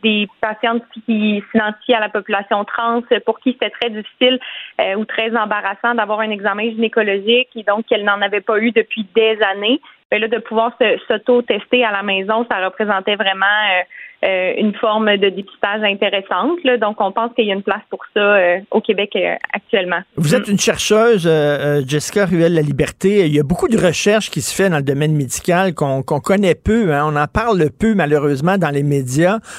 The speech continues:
Speaker 2: Il y a pas beaucoup de, de journalisme scientifique. Mais, euh, quand, quand on est chercheur au Québec, est-ce que c'est un, c'est un milieu intéressant ? Est-ce qu'on met de l'argent pour la recherche ? On met de l'énergie là-dedans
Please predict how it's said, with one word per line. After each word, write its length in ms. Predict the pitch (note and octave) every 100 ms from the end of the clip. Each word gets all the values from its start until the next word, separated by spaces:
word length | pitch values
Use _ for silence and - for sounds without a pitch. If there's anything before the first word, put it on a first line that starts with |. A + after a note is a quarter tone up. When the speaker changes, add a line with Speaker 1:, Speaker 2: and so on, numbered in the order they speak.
| - D3
Speaker 2:
Il 40 |
y 20 |
a 40 | C3
pas 180 | C4+
beaucoup 260 | G3+ E3 B3+
de, 240 | F#3+ D#3+
de 140 | C#3+ D3
journalisme 580 | E3 F3+ D#3 G3 - D#3+
scientifique. 800 | - D#3 D3 - F3 G#3+ - D#3 - - -
Mais, 300 | D3+ E3 D#3
euh, 240 | D3 D3 D3+
quand, 180 | G3 G#3 G#3+
quand 160 | A#3
on 20 |
est 80 | A#3+
chercheur 600 | G3 F#3+ - G3 G#3+ G3+
au 80 | C#3+
Québec, 480 | - A#2 E3 F3 A#2+
est-ce 120 | -
que 140 | D3+
c'est 180 | A#2 -
un, 220 | C#3+ C3 B2+ - -
c'est 160 | - D3+
un 80 |
milieu 380 | D3 D3 D3+ G3 -
intéressant ? 800 | E3 D#3 F3 D3+ D3 - G#3+ -
Est-ce 180 | - -
qu'on 160 | D3+
met 220 | C3+ E3 A3
de 80 |
l'argent 340 | F#3 F3 F#3 A#3+
pour 120 | G3
la 200 | F#3 F3 F3
recherche ? 400 | - G3+ G#3 D#3+
On 80 |
met 100 | D3
de 80 | D#3
l'énergie 460 | E3+ F3+ E3+ F3 G#3+
là-dedans 460 | F#3+ E3+ F3 G3+